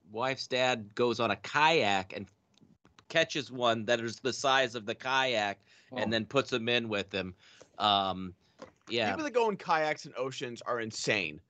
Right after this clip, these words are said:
Speaker 1: Yeah.
Speaker 3: Like, there's, there's too
Speaker 1: No,
Speaker 3: many
Speaker 1: you're right.
Speaker 3: videos out
Speaker 1: <laughs> That
Speaker 3: there of,
Speaker 1: is
Speaker 3: like,
Speaker 1: insane.
Speaker 3: whales hitting kayaks, or just, like, not even, like, a whale hitting a kayak, just, like, a gentle breeze, and then the kayak rolls over, and then you're fucked. <laughs>
Speaker 1: Yeah.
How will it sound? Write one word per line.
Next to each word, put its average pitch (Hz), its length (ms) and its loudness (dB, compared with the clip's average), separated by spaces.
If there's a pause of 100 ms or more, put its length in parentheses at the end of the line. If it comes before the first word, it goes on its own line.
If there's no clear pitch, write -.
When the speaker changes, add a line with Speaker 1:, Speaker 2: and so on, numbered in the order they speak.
(340)
Speaker 1:
Yeah. 120 160 6
Speaker 3:
Like, 147 140 6
there's, 185 320 4
there's 185 220 6
too 240 160 -4
Speaker 1:
No, 247 160 4
Speaker 3:
many 240 100 8
Speaker 1:
you're 233 100 6
right. - 200 8
Speaker 3:
videos 143 240 4
out 151 180 2
Speaker 1:
<laughs> - 0 -
That 208 100 6
Speaker 3:
there 156 80 4
of, 143 60 8
Speaker 1:
is 131 120 2
Speaker 3:
like, 143 140 0
Speaker 1:
insane. 143 200 -8
Speaker 3:
whales 156 540 0 (260)
hitting 170 240 0
kayaks, 147 760 0 (400)
or 175 100 -2
just, 175 220 -4
like, 165 260 0 (280)
not 294 180 4
even, 277 160 -2
like, 240 100 0
a 208 80 2
whale 208 300 2
hitting 185 220 2
a 156 60 -2
kayak, 151 300 2
just, 190 160 -12
like, 202 200 -6
a 214 60 4
gentle 240 460 0
breeze, 208 920 2
and 214 140 8
then 208 80 8
the 202 80 6
kayak 233 460 4
rolls 208 340 2
over, 226 240 4
and 180 80 -4
then 185 80 -4
you're 185 80 -2
fucked. 202 500 2 (140)
<laughs> - 100 -4
Speaker 1:
Yeah. 92 240 -8